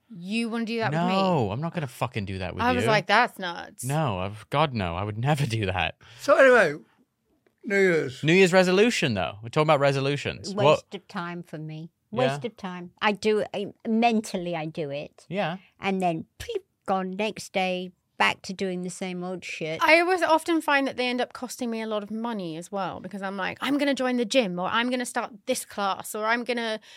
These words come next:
Speaker 1: and then I never go.
Speaker 4: I, I've been writing a book for two years.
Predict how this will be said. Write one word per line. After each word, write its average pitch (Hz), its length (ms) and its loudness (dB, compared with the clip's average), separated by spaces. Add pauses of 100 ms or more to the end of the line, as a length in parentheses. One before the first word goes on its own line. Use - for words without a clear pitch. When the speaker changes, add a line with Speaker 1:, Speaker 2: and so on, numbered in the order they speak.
(240)
Speaker 1:
and 277 140 4
then 269 80 6
I 254 80 4
never 254 540 4
go. 247 340 0 (400)
Speaker 4:
I, 247 220 2
I've 240 240 4
been 202 180 0
writing 196 300 -2
a 151 40 -4
book 247 280 0
for - 100 -10
two 185 260 -2
years. 127 580 -6